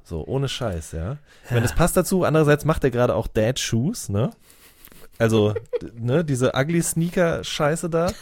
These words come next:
Speaker 1: Äh, insofern hat sich sozusagen eben sein humoristisches Level auch dem Äußeren seiner
Speaker 2: Ja.
Speaker 1: neuen Yeezys angeglichen.
Speaker 2: Er ist vierzig,
Speaker 1: Aber
Speaker 2: meine
Speaker 1: das ist
Speaker 2: Güte, lass ihn halt auch, lass ihn
Speaker 1: Ja,
Speaker 2: alt werden.
Speaker 1: das, da, du hast recht. Ich, ich, was soll ich sagen? Ich bin am Wochenende fünfzehn Kilometer durch den Odenwald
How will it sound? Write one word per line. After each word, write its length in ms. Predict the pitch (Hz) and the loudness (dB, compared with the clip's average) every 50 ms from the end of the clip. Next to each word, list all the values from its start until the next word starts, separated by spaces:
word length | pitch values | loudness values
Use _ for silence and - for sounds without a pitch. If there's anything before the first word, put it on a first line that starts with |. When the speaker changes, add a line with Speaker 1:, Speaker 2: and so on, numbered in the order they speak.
| - - - - - - - | -16 -20 -20 -20 -20 -14 -2
Speaker 1:
Äh, 260 | - 127 127 131 131 87 | 2 4 4 6 4 4
insofern 420 | 120 117 135 151 147 160 147 131 | 2 2 2 2 4 4 2 2
hat 100 | 131 - | 2 0
sich 120 | - 147 - | -2 -4 -6
sozusagen 600 | - 131 - - 123 113 120 117 123 131 139 98 | -6 -6 -6 -6 -2 0 0 2 2 0 -2 -4
eben 300 | 87 104 113 117 123 120 | -4 -4 -2 -2 -4 -4
sein 680 | 107 107 90 107 113 113 110 113 110 101 95 - 131 120 | -2 0 0 2 2 0 -2 -4 -8 -8 -10 -10 -10 -8
humoristisches 600 | 113 131 127 117 147 170 - - 156 139 139 - 123 | -6 -6 -4 -2 -4 -4 -4 -6 -6 -8 -6 -6 -4
Level 480 | 113 104 113 131 156 156 156 147 135 | -2 -2 0 0 2 2 4 2 2
auch 220 | - - 120 - - | 2 0 -2 -2 -2
dem 360 | - 127 117 113 113 117 - - | 0 0 0 0 0 -4 -4 0
Äußeren 800 | 107 117 139 156 - 156 135 135 127 139 139 135 123 80 80 | 2 2 2 2 2 0 0 0 0 0 0 -2 -2 -4 -2
seiner 240 | 85 101 104 104 110 | 0 0 2 2 2
Speaker 2:
Ja. 60 | 110 | 2
Speaker 1:
neuen 260 | 107 107 107 107 101 | 2 2 2 0 -2
Yeezys 440 | 98 107 117 131 147 160 170 165 - | -4 -6 -6 -6 -4 -4 -4 -4 -2
angeglichen. 540 | 90 127 147 147 139 147 143 156 160 147 165 | -2 0 0 0 0 -2 -2 -2 -2 -2 -2
Speaker 2:
Er 80 | 135 165 | -2 -2
ist 120 | - - | -2 -2
vierzig, 400 | - 151 165 180 185 190 - 151 | 0 2 2 2 0 4 6 8
Speaker 1:
Aber 140 | 160 156 160 | 10 10 10
Speaker 2:
meine 100 | 151 143 | 10 8
Speaker 1:
das 120 | 190 190 | 6 4
ist 140 | 208 190 226 | 2 0 -2
Speaker 2:
Güte, 180 | 214 160 - 139 | -2 -2 -2 -4
lass 240 | 127 123 127 131 - | -4 -4 -6 -4 -4
ihn 160 | 139 127 131 | -4 -4 -2
halt 120 | 131 123 120 | -2 -2 -4
auch, 120 | 123 120 - 123 120 120 131 127 - | -4 -4 -4 -6 -6 -6 -8 -8 -6
lass 200 | 127 135 156 185 | -6 -4 -2 -2
ihn 100 | 143 127 | 0 2
Speaker 1:
Ja, 80 | 104 | 4
Speaker 2:
alt 60 | 120 127 131 131 139 143 | 4 6 6 6 6 6
werden. 220 | 123 165 156 143 - | 4 2 -2 -4 -4
Speaker 1:
das, 140 | - 127 - - - - - - - - 120 - - 127 - | -4 -4 -4 -6 -12 -16 -18 -12 -12 -12 -12 -10 -14 -8 -4
da, 240 | - 123 127 117 120 | -2 0 0 0 0
du 100 | 113 113 | 0 -2
hast 220 | 107 95 - - | -2 -2 -4 -4
recht. 340 | 90 90 92 90 - - - 175 - - | -4 -4 -2 -2 -4 -4 -4 -6 -4 -4
Ich, 120 | - 147 - _ - | -6 -8 -8 _ -12
ich, 120 | 110 - - | -12 -12 -10
was 240 | 90 90 107 120 - | -10 -6 -4 -2 2
soll 100 | 143 143 | 2 2
ich 80 | 127 | 4
sagen? 240 | 120 127 139 135 110 | 4 2 2 2 0
Ich 80 | 98 - | -4 -4
bin 100 | - 120 | -4 -4
am 80 | 117 113 | -2 -2
Wochenende 300 | 123 131 127 101 120 120 - | -2 -2 -2 -2 -2 -4 -2
fünfzehn 320 | - 127 - - 120 110 | -4 -6 -6 -6 -8 -6
Kilometer 320 | - 120 117 117 120 120 | -4 -2 -2 -2 -2 -2
durch 120 | 113 113 104 | -2 -4 -4
den 80 | 117 - | -6 -6
Odenwald 440 | 82 107 - - 196 85 85 85 | -2 -2 0 0 0 -2 -2 -4